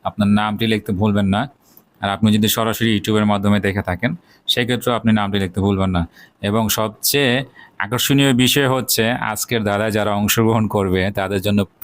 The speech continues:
কী পুরস্কার থাকতেছে জানেন? পুরস্কার থাকতেছে হচ্ছে একটি হুডি। হুডি যেহেতু এখন শীতকাল, সিজনাল চলতেছে, আপনার উইন্টারের সময়,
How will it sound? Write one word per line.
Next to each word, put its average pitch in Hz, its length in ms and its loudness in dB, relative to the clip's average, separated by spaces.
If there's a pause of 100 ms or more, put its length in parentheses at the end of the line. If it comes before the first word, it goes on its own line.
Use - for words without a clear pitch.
কী 120 140 2
পুরস্কার 127 360 0
থাকতেছে 117 340 -2
জানেন? 123 280 0 (600)
পুরস্কার 120 300 2
থাকতেছে 107 400 -4
হচ্ছে 104 340 0
একটি 127 300 -2
হুডি। 101 340 2 (920)
হুডি 135 180 2
যেহেতু 135 280 2
এখন 131 200 0
শীতকাল, 127 440 0
সিজনাল 110 420 2
চলতেছে, 107 500 -2
আপনার 98 240 2
উইন্টারের 104 340 4
সময়, 98 500 0